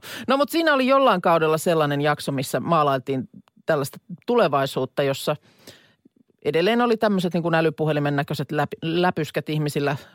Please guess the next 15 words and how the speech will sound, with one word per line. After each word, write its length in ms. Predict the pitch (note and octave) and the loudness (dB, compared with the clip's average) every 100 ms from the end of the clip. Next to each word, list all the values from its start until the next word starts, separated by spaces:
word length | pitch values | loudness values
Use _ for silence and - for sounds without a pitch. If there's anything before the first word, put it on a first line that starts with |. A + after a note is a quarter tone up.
| - | -4
ahkerassa 480 | D#3+ - D3 D3 - | -4 -2 -4 -4 -4
käytössä, 480 | G3 G3 E3 - D3 | 0 0 -2 -6 -4
mutta 200 | D3 - | -6 -8
että 100 | - | -8
sä 60 | |
pystyit 400 | - A#3 - A3+ | -6 -4 -4 -2
esimerkiksi 400 | A3 A3 G#3+ G#3 | -2 -2 -2 0
näin, 180 | A3 G#3 | 0 0
kun 100 | G3 | 0
mä 140 | F#3+ D#3 | -2 0
vähän 160 | F3+ E3+ | -2 -2
sillä 260 | E3+ E3 - | -2 -2 -2
osoitan 360 | F3 D#3 D3+ D3 | -4 -2 -4 -2
sua, 220 | E3+ C#3+ | -2 0
niin 160 | C#3+ | -2